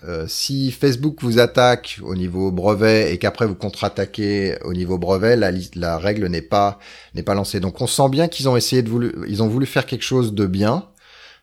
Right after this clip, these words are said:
Euh, on sent bien qu'ils ont voulu dire non, on veut pas, euh,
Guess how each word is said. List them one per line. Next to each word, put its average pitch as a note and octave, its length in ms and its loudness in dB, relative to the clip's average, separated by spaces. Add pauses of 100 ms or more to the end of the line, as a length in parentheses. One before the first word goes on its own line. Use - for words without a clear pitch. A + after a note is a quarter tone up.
Euh, F2+ 220 0
on F2 100 -2
sent G#2+ 200 -6
bien A#2+ 100 0
qu'ils A2 200 -4
ont G2+ 80 0
voulu G2 240 -2
dire A2 260 4
non, A2+ 100 2
on F#2+ 340 0
veut F2 160 -4
pas, A2 300 4
euh, D#2+ 680 -2